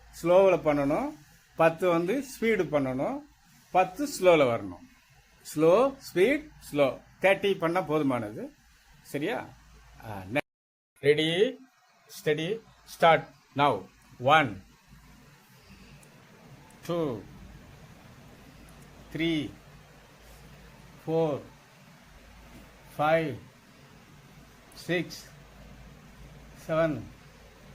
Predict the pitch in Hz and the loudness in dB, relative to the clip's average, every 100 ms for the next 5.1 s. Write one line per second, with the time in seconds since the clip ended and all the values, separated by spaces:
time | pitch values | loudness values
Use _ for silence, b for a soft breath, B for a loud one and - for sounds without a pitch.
0 | - - - - - - - 151 160 143 | -20 -20 -20 -20 -20 -20 -10 -4 -2 -4
1 | 117 - - - - - - - - - | -8 -18 -20 -20 -20 -20 -20 -20 -20 -20
2 | - - - - - - - 135 131 151 | -20 -20 -20 -20 -20 -20 -16 -10 -4 0
3 | 160 139 98 - - - - _ - - | 0 -2 -10 -20 -20 -20 -20 _ -20 -20
4 | - - - - - - - - - 147 | -20 -20 -20 -20 -20 -20 -20 -8 -2 -2
5 | 117 | -2